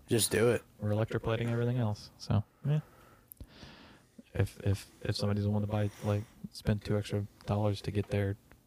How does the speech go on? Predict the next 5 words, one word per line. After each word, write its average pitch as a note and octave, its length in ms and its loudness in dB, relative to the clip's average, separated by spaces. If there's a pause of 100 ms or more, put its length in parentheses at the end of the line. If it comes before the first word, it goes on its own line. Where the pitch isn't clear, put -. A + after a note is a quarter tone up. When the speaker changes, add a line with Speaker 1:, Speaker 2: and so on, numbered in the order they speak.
(680)
Speaker 2:
spring A2 540 0 (1160)
Speaker 1:
Yep. A2+ 120 0 (380)
They G2+ 140 4
can G#2+ 180 2
Speaker 2:
rainbow. G#2+ 100 4